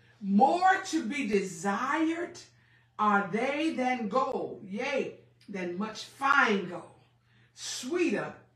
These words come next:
also than the honey and the honeycomb. So why did I go back there?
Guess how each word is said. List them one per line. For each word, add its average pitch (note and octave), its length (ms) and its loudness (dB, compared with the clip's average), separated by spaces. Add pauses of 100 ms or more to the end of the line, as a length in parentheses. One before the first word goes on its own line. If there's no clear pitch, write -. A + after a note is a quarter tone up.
also G3 640 2
than G3 220 -4
the D#3+ 60 -6
honey - 720 -4
and A3+ 320 -2 (280)
the G3 120 -4
honeycomb. G3+ 800 -2 (460)
So F4 180 -4
why F4+ 240 -2
did F4 80 -2
I D4 140 0
go C#4 140 -2
back A3 260 0
there? G#3 380 -4